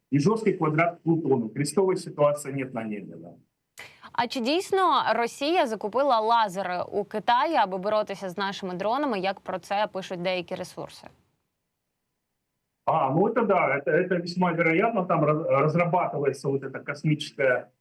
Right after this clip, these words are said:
Speaker 1: программа, и действительно щас уже, а, разрабатывается даже, чтобы уничтожать, а, спутники, например, американские военные спутники лазерным оружием. Это все у них в программе есть, да.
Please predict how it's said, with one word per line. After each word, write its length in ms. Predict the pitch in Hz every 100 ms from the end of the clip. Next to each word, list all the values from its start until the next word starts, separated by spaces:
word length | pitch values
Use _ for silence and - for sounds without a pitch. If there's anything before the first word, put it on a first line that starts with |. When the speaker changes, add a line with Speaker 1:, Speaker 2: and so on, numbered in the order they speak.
| _ _
Speaker 1:
программа, 680 | 151 151 147 175 208 226 185
и 200 | 156 156
действительно 580 | 147 - 156 151 147 131
щас 320 | - 147 147
уже, 400 | 139 131 147 - - - _ -
а, 180 | 117
разрабатывается 760 | 135 151 156 170 175 165 156 151
даже, 460 | 147 147 139 127
чтобы 240 | - 143 147
уничтожать, 640 | 143 147 156 151 156 143 - _ _ -
а, 160 | 113
спутники, 560 | 117 - 170 160 143 135
например, 420 | 135 131 139 131
американские 1080 | 131 147 156 170 196 208 - 147 131 123 - _ _ _
военные 440 | 131 160 151 139
спутники 540 | 143 - 196 196 160 156
лазерным 560 | 147 160 156 151 139
оружием. 420 | 135 120 107 110
Это 200 | 131 143
все 180 | - 151 143 127 113 107 95 _ _ -
у 60 |
них 160 | 131 131
в 60 | 135
программе 500 | 120 120 123 117 104
есть, 200 | 98 -
да. 140 | 98